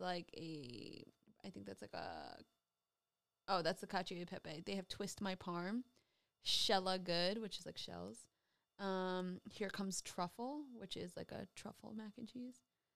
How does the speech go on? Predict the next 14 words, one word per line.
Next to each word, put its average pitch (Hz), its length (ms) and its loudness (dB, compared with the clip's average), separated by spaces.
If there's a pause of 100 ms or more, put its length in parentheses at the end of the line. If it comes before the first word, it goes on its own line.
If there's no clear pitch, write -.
(100)
They 269 60 -2
have 294 80 2
a - 20 2
lot 330 160 4
of 330 60 0
different 302 240 -2
flavors. 226 380 -6 (460)
So 277 120 -2
now 247 140 8
he 247 100 4
gets 233 180 0
those - 240 -4
ones - 180 -8
instead. - 280 -12